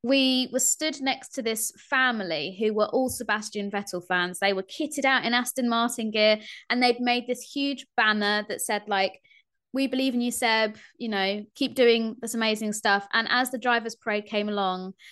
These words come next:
Seb spotted them and gave them, like, the biggest reaction and, like, blowing kisses, and he just couldn't take his eyes off them.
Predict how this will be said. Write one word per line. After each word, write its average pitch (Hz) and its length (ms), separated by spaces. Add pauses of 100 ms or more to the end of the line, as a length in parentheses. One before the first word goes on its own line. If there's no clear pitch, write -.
(120)
Seb 226 260
spotted 233 540
them 180 400 (360)
and 208 380
gave 220 340
them, 214 260
like, 202 280 (140)
the 240 80
biggest 226 500
reaction 226 600
and, 214 80
like, 202 200
blowing 233 360
kisses, 226 640
and 202 200 (180)
he 226 300 (140)
just 269 220
couldn't 247 180
take 233 220
his 226 140
eyes 226 280
off 208 200
them. 185 280